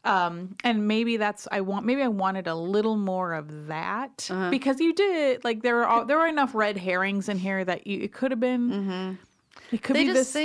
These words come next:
Speaker 1: thing, it could be that
Speaker 2: so,
Speaker 1: thing.
Speaker 2: like,
Speaker 1: <clears throat>
Speaker 2: yeah. I just wouldn't
Speaker 1: Everybody
Speaker 2: call this
Speaker 1: was
Speaker 2: a thriller.
Speaker 1: milquetoast.
Speaker 2: Yes.
Speaker 1: There we go.
Speaker 2: It's very British.
Speaker 1: I said it.
Speaker 2: Uh, <laughs> I,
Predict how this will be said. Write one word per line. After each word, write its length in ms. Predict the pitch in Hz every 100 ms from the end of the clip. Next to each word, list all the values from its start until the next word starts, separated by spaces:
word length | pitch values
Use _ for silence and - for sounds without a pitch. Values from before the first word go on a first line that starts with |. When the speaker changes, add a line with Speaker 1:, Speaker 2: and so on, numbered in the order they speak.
| 254 254
Speaker 1:
thing, 100 | 240
it 100 | 226
could 160 | 226
be 100 | 226
that 180 | 240 233
Speaker 2:
so, 120 | 233
Speaker 1:
thing. 380 | 214 175 226 220 -
Speaker 2:
like, 0 |
Speaker 1:
<clears throat> 80 | 233
Speaker 2:
yeah. 480 | 220 220 - 247 202 - - _ 247
I 80 |
just 180 | 233 226
wouldn't 280 | 202 208 -
Speaker 1:
Everybody 180 | 320 311
Speaker 2:
call 80 | 247
this 100 | 233
Speaker 1:
was 80 |
Speaker 2:
a 40 | 214
thriller. 460 | 196 190 - 82
Speaker 1:
milquetoast. 540 | - 147 147 - - -
Speaker 2:
Yes. 520 | 180 - - - - - _
Speaker 1:
There 120 | 180
we 120 | 170 165
go. 200 | 95 165
Speaker 2:
It's 100 | _ -
very 100 | -
British. 400 | - 196 - - -
Speaker 1:
I 60 | 180
said 320 | - - 156
it. 140 | - - -
Speaker 2:
Uh, 540 | 214 214 202 196 185 -
<laughs> 1160 | 269 - - 339 - - - - - - _ -
I, 580 | 247 302 339 330 320